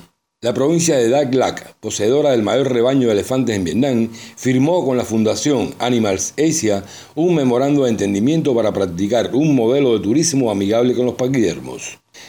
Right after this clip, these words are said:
La intención es poner fin a las excursiones sobre estos enormes mamíferos,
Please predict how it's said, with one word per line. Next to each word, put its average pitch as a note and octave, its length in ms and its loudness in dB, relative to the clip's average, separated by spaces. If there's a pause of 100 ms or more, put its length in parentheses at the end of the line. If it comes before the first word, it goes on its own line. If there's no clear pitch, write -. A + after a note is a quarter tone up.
La A#2 100 -2
intención C#3+ 640 2
es B2 280 0
poner D#3 340 -2
fin D3 260 0
a B2 60 0
las G#2+ 200 -2
excursiones A#2 580 -2
sobre G2 240 0
estos C3 240 -2
enormes D3+ 360 0
mamíferos, D3+ 680 -2